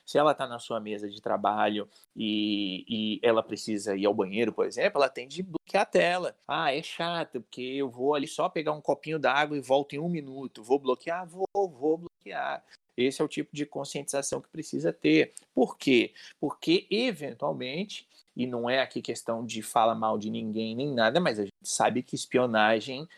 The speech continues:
entre empresas existe o tempo todo. Então, nada impede de ter alguém ali que possa ter acesso, ou mesmo que não seja um malicioso, que aqui eu tô dando um exemplo da pessoa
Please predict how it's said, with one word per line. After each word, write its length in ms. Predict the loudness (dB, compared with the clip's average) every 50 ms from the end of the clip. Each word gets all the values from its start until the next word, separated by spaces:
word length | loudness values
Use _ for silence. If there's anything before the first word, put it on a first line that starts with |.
| _ _ -6
entre 280 | -4 -4 -4 -2 -4 -6
empresas 460 | -4 0 0 2 2 0 -2 -6 -4
existe 480 | -2 0 0 0 0 -2 -4 -4 -6
o 40 | -8
tempo 220 | -6 -6 -6 -6 -4 _
todo. 480 | 4 6 6 6 6 4 0 -4 -12 _ _ _ _ _ _ -18
Então, 260 | -8 -4 -2 -2 0
nada 280 | 0 0 0 0 0 0
impede 500 | -2 0 2 2 2 2 2 0 -2 -4
de 160 | -4 -4 -6
ter 220 | -2 0 2 4
alguém 500 | 4 4 2 -2 -6 -8 -10 -10 -10 -4 0
ali 420 | 2 2 2 2 2 4 4 4 2
que 160 | 2 -2 -8
possa 420 | -2 _ 4 4 4 4 2 -4
ter 180 | -2 2 4 4
acesso, 380 | 4 2 2 2 2 2 0 -4 -16 -8 -2 0
ou 100 | 2 2
mesmo 220 | 2 2 0 2
que 80 | 0 0
não 120 | 0 2
seja 240 | 2 4 2 2 2
um 40 | 2
malicioso, 720 | 2 2 2 2 -2 -2 0 2 4 4 2 0 -4 -6
que 100 | -4 -4
aqui 140 | -4 -2 -2
eu 60 | -4
tô 120 | -2 -2
dando 220 | 0 0 0 0 0
um 20 |
exemplo 400 | -2 -2 -2 -4 -4 -2 -2 0
da 140 | 2 0 0
pessoa 520 | 0 -2 -10 -8 -4 -2 2 2 2 2